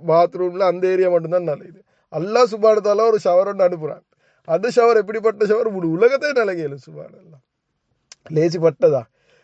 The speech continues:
எங்கட ஷவர்ல எவ்வளவு தண்ணி ஒரு செகண்டுக்கு வரும், ஒரு நிமிஷத்துக்கு வரும்.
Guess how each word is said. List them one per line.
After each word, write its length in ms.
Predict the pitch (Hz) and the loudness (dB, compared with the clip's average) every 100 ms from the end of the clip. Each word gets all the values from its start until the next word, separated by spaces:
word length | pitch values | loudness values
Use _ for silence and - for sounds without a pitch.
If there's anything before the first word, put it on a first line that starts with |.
| _ | _
எங்கட 240 | 160 175 202 | -8 -2 0
ஷவர்ல 300 | 196 202 202 | 4 4 2
எவ்வளவு 320 | 214 180 196 196 | 0 -2 -2 2
தண்ணி 260 | 180 180 | 2 2
ஒரு 160 | 185 165 | -2 -2
செகண்டுக்கு 340 | 156 156 160 | -2 -2 -4
வரும், 280 | 156 139 135 | -4 -4 -4
ஒரு 140 | 139 | -6
நிமிஷத்துக்கு 440 | 147 147 139 151 151 | -6 -8 -8 -6 -4
வரும். 260 | 131 135 | -6 -8